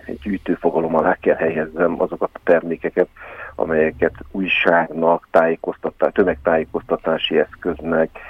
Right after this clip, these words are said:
nem neveznék. Ezeket arra használják, hogy a Fidesznek, a rendszernek a szócsövei, agymosó, ö,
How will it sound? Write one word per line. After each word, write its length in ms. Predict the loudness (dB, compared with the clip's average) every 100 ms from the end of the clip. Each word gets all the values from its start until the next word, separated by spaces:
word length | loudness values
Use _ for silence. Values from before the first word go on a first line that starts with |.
| -16 -16 -18 -6
nem 140 | 2 4
neveznék. 600 | 4 0 -4 -2 -2 0
Ezeket 400 | -4 -2 2 6
arra 200 | 6 4
használják, 640 | -4 -2 2 6 6 4 0 -18 -20 -20 -20 -6
hogy 180 | 0 6
a 260 | 8 8 6
Fidesznek, 640 | -2 -2 -4 -4 0 0 2
a 120 | 0
rendszernek 840 | 0 -2 -4 0 0 0 0 0 -2 -14 -16 -2
a 320 | 2 2 0 -4
szócsövei, 760 | -4 -4 -6 0 2 2 0 0
agymosó, 760 | 0 0 -10 -6 -2 0 -2 -8 -20 -10
ö, 160 | -2